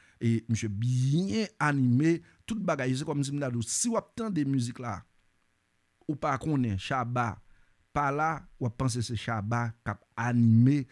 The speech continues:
nan mizik la. Donk n ap di bravo avèk Didi Sanntana. M panse tou: lòt konsèy m ta bay mesye yo, e mwen menm m a pral wè pou mwen fè Chaba tande l. Konnen l tou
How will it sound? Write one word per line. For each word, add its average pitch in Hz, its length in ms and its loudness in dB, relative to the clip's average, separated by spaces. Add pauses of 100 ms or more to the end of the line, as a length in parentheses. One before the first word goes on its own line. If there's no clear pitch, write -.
(220)
nan 131 240 8
mizik 98 280 -2
la. - 80 -14
Donk 156 260 0 (380)
n 175 100 -4
ap 175 60 0
di 170 120 0
bravo 139 300 0
avèk 117 240 -6 (140)
Didi 110 680 -2
Sanntana. 110 500 0 (520)
M 104 520 2
panse 143 320 0
tou: 196 200 -2 (460)
lòt 123 400 0
konsèy 151 280 0
m 117 160 2
ta 120 80 -4
bay 110 160 0
mesye 104 220 -2
yo, 156 100 -6
e 131 80 -4
mwen 104 160 -2
menm 110 240 2
m 107 60 0
a 101 60 -12
pral 107 260 -2
wè 104 220 -4 (600)
pou 113 120 -2
mwen 104 140 4 (240)
fè 120 200 -2
Chaba 107 460 -6 (640)
tande 127 380 4
l. 165 140 -4 (520)
Konnen 131 320 4
l 117 100 -2
tou 156 180 -2